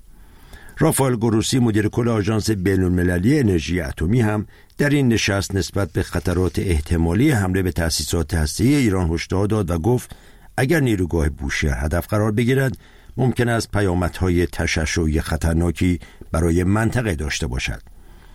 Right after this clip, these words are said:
در نشست روز جمعه، دروتو شی، سفیر آمریکا در سازمان ملل، هم با دفاع از اسرائیل گفت این کشور حق دفاع از خود را دارد و آمریکا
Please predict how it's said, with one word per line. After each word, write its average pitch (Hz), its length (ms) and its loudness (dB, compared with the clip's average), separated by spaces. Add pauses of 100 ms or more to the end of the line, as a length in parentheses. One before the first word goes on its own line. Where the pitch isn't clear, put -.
(420)
در 151 200 2
نشست 120 380 0
روز 104 340 0
جمعه، 90 520 0
دروتو 85 400 -2
شی، 117 380 0 (320)
سفیر 143 420 0
آمریکا 92 460 0
در 85 240 -2
سازمان 80 560 0
ملل، 78 340 0
هم 113 280 0 (400)
با 156 140 2
دفاع 131 320 0
از 95 120 0
اسرائیل 78 420 -2
گفت 117 280 0
این 98 100 0
کشور 110 400 0
حق 104 280 -2
دفاع 87 320 -2
از 73 120 -4
خود 80 240 -2
را 110 80 2
دارد 117 360 0
و - 20 -2
آمریکا 82 520 0